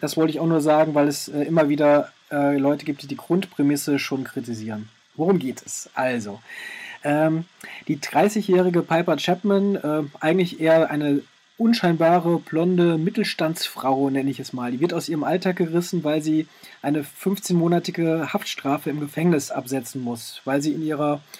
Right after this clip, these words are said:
ich nenn's mal, Rebellenphase eine homosexuelle Beziehung zu einer Drogenschmugglerin geführt hat und dabei ein einziges Mal, äh, als Geldkurierin eingesprungen ist.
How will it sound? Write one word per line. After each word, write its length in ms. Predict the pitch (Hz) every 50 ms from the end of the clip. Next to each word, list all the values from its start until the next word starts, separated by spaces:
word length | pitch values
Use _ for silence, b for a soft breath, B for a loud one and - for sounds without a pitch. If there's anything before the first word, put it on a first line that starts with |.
| B B B B B B B
ich 100 | - -
nenn's 200 | 165 170 175 -
mal, 160 | 180 160 147
Rebellenphase 1040 | 143 143 - 143 147 165 180 180 175 175 - 160 156 160 160 165 160 170 175 175 175 B B B B B B B B B B B
eine 400 | 156 165 156 156 156 - - -
homosexuelle 580 | 185 190 196 175 185 180 - - 175 175 185
Beziehung 400 | 175 165 156 - - 190 185 196
zu 180 | 190 - - 175
einer 160 | 160 151 143
Drogenschmugglerin 1000 | 139 - 135 143 170 208 214 220 202 - - 196 190 - - 180 175 180 170 170
geführt 420 | 170 160 - - 180 170 170 - -
hat 240 | 170 170 - - - _ B B B B B B B B B B
und 160 | 156 147 156
dabei 160 | 147 147 156
ein 120 | 151 143
einziges 440 | - 143 151 180 180 - 170 156 -
Mal, 340 | - 151 151 151 151 151 147 -
äh, 420 | - 151 143 143 143 143 139 - -
als 220 | 143 143 - -
Geldkurierin 760 | - 151 175 180 180 - 143 135 143 139 127 135 123 127 117 - - -
eingesprungen 720 | 135 139 139 135 131 - - - - 131 127 127 127 120
ist. 340 | 120 120 113 - - -